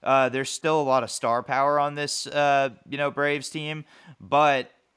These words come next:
I do think that just those Island of Misfit Toys that they acquired, that's what really did it for them here. And so I, I wouldn't compare this team to the Dodgers of twenty twenty. Uh, the Nationals of twenty nineteen, though,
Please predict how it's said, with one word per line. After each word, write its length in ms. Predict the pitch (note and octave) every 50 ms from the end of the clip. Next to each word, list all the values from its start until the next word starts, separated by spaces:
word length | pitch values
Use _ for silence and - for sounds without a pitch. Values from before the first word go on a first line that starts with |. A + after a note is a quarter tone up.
| _ -
I 140 | C3 C3 C3
do 280 | G#2+ F#2+ C3 D3 D#3+ D#3
think 400 | D#3 - D3+ D3+ D3+ C#3+ B2+ -
that 320 | C3+ B2+ B2+ - E2 G2+
just 240 | A2 B2 B2 - -
those 420 | C#3+ C3 B2+ B2 A2+ G#2 - - -
Island 280 | - A#2 C3 C#3 C#3+ C#3
of 60 | C3+
Misfit 320 | C3+ C3 - - C3 G#2 -
Toys 380 | - C3 C3 C3 B2+ B2 G#2
that 100 | A2 G2+
they 160 | - A#2+ A2
acquired, 760 | G2+ - - - B2+ B2+ D3 F3 D#3+ A#2 G#2+ G2+ G2 F2+ F#2+ - _ _ _ _ _ _ _ _
that's 460 | - F#2+ A2 C3 D#3+ E3 D3+ - - -
what 200 | A#2 B2+ A#2 F#2+
really 360 | B2 C#3 D3 C#3+ C#3 A#2+ G#2
did 280 | F2+ D#2+ D#2 A#2+ D#3+
it 140 | G3 D3 -
for 220 | - B2 G#2+ G2 F2+
them 200 | E2+ E2 D#2+ D#2
here. 280 | F2 E2 D2+ D2 - - -
And 180 | - A2 A2
so 460 | - - D#3 D#3 D3+ D3 D3 C#3+ C3+ - - - - - - -
I, 100 | D#3 E3+
I 160 | - E3+ F#3+
wouldn't 300 | G3 A3 A3+ A3+ G#3+ F3+
compare 340 | F#3+ F3+ D#3+ G3 F#3+ G3 F#3+
this 200 | F#3 E3+ - -
team 360 | - F3 E3 E3+ E3+ D#3+ C#3+
to 220 | - - E3+ D#3+ D3
the 200 | C3 B2 C3 B2
Dodgers 380 | C3 C3 C3+ C#3+ C#3+ D3 C#3+
of 60 | C3
twenty 220 | - - E3+ D#3 D3+
twenty. 680 | C3+ - C#3+ C3+ C3 C3 C3 C3 B2+ C3 B2+ B2 - - - - _ _ _
Uh, 380 | - A#2+ B2+ C3 B2+ B2+ B2 G#2 D2 E2 F#2+ G#2+ A2+
the 120 | A#2+ C#3+ D3
Nationals 840 | C3+ A#2 C3+ F3+ G3+ A3+ - - B3 B3 B3 C4 C#4 C#4+ C4+ - -
of 200 | G3 - F3 E3
twenty 300 | - - F3 F3 F3 F3+
nineteen, 540 | E3+ E3+ D#3 D3+ C#3 - - D#3 D3 C#3 A#2+
though, 380 | A2+ G#2+ G2+ F#2+ F2+ F2 F2